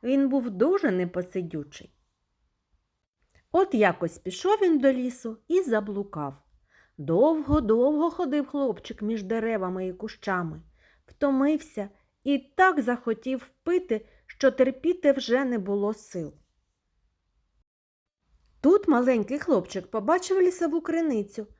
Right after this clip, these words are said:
але не зміг напитися, бо вода в криниці була дуже глибоко. Так, що він не міг її дістати,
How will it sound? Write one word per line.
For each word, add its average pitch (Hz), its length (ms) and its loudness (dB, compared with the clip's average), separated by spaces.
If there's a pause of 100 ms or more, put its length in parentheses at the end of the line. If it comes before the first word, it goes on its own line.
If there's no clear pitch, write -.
(320)
але 294 240 2
не 330 160 0
зміг 339 340 0
напитися, 220 760 -6 (340)
бо 196 120 -4
вода 190 320 -2
в 240 100 -6
криниці 247 580 -2
була 196 280 -2
дуже 240 520 0
глибоко. 285 640 -4 (840)
Так, 302 300 2
що 269 240 -4
він 262 240 0
не 285 100 2
міг 392 300 0
її 202 220 -2
дістати, 196 720 -6